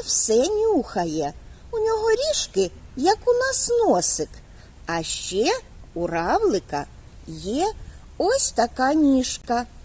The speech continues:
За допомогою цієї ніжки равлик пересувається з міста на місце. Ой, погляньте, він виставляє, як свої ріжки. Вітається, мабуть, з вами. Каже: «Доброго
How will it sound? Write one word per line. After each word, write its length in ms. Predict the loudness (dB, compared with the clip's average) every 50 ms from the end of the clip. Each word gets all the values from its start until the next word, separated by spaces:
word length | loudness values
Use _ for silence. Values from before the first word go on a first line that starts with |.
| -20 -16 -12
За 200 | -6 -2 0 0
допомогою 760 | 2 2 0 2 4 4 6 8 8 8 8 8 6 4 2
цієї 520 | 0 0 0 0 2 2 2 2 2 4
ніжки 600 | 4 4 4 4 2 0 -2 -6 -4 -4 -6 -6 -6 -8 -16 -20 -20 -14 -12
равлик 600 | -10 -6 -4 -2 0 2 2 2 4 4 2 2 0 -6 -14 -20 -20 -14 0
пересувається 1120 | 2 2 4 4 2 2 2 2 2 2 4 4 4 4 4 2 2 0 0 0 0 0
з 100 | 0 2
міста 520 | 2 0 0 2 2 0 0 2 0 -2 -2
на 320 | 0 -2 0 0 0 2
місце. 520 | 2 2 2 2 0 0 -2 -2 -2 -2 -4 -8 -14 -18 -18 -18 -18 -14 -8 -4
Ой, 180 | 0 0 0
погляньте, 640 | 0 0 -2 -2 0 2 2 4 4 2 2 0 0
він 180 | 2 2 2 2
виставляє, 640 | 2 0 0 2 4 4 4 6 6 6 6 6 4
як 160 | 2 2 2
свої 400 | 0 0 2 2 2 2 2 2
ріжки. 480 | 2 2 2 0 -2 -2 -2 -2 -2 -2 -4 -10 -18 -18 -18 -18 -18 -12 -10
Вітається, 800 | 4 4 4 6 6 6 6 6 6 6 4 4 2 0 0 0 0 2 0 0
мабуть, 280 | 2 4 2 2 2
з 80 | 0 2
вами. 520 | 4 6 6 6 6 4 2 0 -4 -4 0
Каже: 260 | 0 2 4 4 2 2
«Доброго 640 | 2 2 0 2 2 2 2 2 2 2 2 2